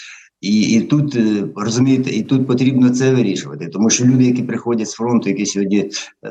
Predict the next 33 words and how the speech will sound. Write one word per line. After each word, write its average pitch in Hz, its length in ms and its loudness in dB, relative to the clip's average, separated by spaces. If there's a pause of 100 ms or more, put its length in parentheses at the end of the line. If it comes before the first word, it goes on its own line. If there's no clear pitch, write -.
ну, 104 120 2
стають 104 340 0
незрячими, 107 600 0
це - 180 -4
ж, 92 180 0
ну, 113 80 4
вкрай 117 380 0
важливо 110 520 0
і 101 240 2
з 98 100 -2
соціально-психологічної 113 1200 0
точки 95 420 -6
зору 92 640 0
для 98 180 -4
цих 95 320 -4
осіб, 87 520 0 (280)
якщо 101 300 0
вони, 107 260 6
м, 101 320 -2
практично 104 460 -4
втрачають 98 500 -4
все. 113 200 0 (220)
А 110 200 -2 (140)
можливість, 123 960 0
е, 85 280 -10 (320)
писати 110 420 -4
по 98 140 -4
Брайлю, 95 400 -2
читати 95 440 -6
по 92 140 -4
Брайлю, 90 400 -2
це 95 140 -8
велика, 107 520 0